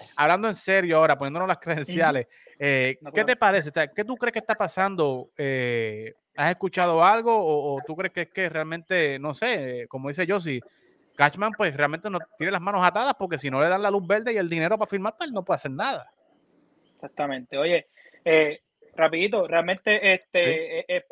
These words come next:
Speaker 2: a-, la semana pasada yo pensaba eso mismo, que era quizás estrategia y venían con algo fuerte, pero el problema aquí es que ellos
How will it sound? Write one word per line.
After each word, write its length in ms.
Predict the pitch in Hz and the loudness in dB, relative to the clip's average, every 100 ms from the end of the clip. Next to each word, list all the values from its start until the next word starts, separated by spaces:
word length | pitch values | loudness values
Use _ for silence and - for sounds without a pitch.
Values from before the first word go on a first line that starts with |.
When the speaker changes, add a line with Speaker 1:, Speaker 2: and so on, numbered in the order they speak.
| - | -10
Speaker 2:
a-, 200 | 165 170 | -4 -4
la 140 | 160 165 | -4 -6
semana 320 | 160 175 214 | -4 -2 -2
pasada 360 | 214 220 214 | -2 0 2
yo 80 | 208 | 0
pensaba 320 | 196 196 190 | -2 -2 -2
eso 140 | 196 180 | -2 -4
mismo, 280 | 190 202 160 | -10 -8 -6
que 80 | |
era 140 | 160 175 | -4 -6
quizás 300 | 170 175 170 | -6 -8 -8
estrategia 640 | 165 156 151 175 165 151 | -8 -8 -4 -2 -2 -4
y 80 | 147 | -6
venían 240 | 143 147 | -10 -12
con 180 | 170 165 | -12 -8
algo 240 | 160 156 | -6 -6
fuerte, 420 | 151 202 202 151 - _ _ - | -4 -4 -4 -12 -18 _ _ 4
pero 300 | 165 165 170 | 6 6 6
el 140 | 170 | 0
problema 320 | 165 165 170 190 | 0 -2 0 0
aquí 160 | - | 0
es 120 | 208 | -6
que 140 | - 185 | -2 -2
ellos 280 | 185 185 | -2 -4